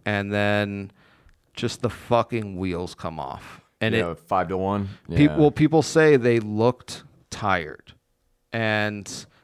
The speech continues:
Speaker 1: that's where it kind of reverberates to the coach.
Speaker 2: Man, it's one thing to do a curfew. It's another to be like, you're living in the Stone Age.
Speaker 1: Yes.
Speaker 2: <laughs>
Speaker 1: Yes.
Speaker 2: God.
Speaker 1: And these, that was the other thing, was these guys were kind of party guys. So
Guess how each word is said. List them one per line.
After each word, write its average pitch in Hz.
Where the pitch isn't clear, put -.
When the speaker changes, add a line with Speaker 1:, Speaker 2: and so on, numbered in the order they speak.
Speaker 1:
that's 120
where 117
it 123
kind 123
of 123
reverberates 117
to -
the -
coach. -
Speaker 2:
Man, 110
it's 113
one 123
thing 104
to 87
do 85
a 76
curfew. 78
It's 87
another 87
to 76
be 76
like, 67
you're 95
living 87
in 78
the 76
Stone 73
Age. 53
Speaker 1:
Yes. 92
Speaker 2:
<laughs> -
Speaker 1:
Yes. 101
Speaker 2:
God. -
Speaker 1:
And 131
these, 151
that 147
was 139
the 160
other 196
thing, 165
was 127
these 127
guys 131
were 120
kind 123
of 104
party 151
guys. 95
So 107